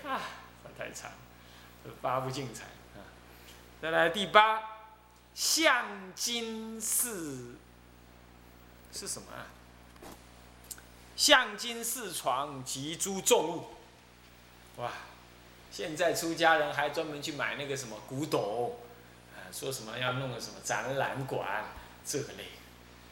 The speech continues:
哇，那个是很有钱、很有闲钱的人干的。那么现在出家人也干这个事，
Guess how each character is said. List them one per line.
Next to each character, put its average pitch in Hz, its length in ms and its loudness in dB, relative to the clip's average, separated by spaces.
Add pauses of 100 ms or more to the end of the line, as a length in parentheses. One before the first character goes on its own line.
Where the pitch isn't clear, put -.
(300)
哇， - 60 -12 (840)
那 269 80 -4
个 220 80 -4
是 - 80 -2
很 185 180 0
有 185 180 0
钱、 - 280 2 (460)
很 202 240 2
有 180 160 -2
闲 127 440 6
钱 - 360 6
的 120 60 -6
人 95 100 -8 (120)
干 131 160 2
的。 - 60 -8 (960)
那 - 80 -10
么 131 220 -6
现 190 180 0
在 170 80 0
出 196 160 -2
家 214 200 8
人 208 100 2
也 135 80 2
干 135 200 2
这 131 120 -2
个 113 100 -4
事， 123 220 0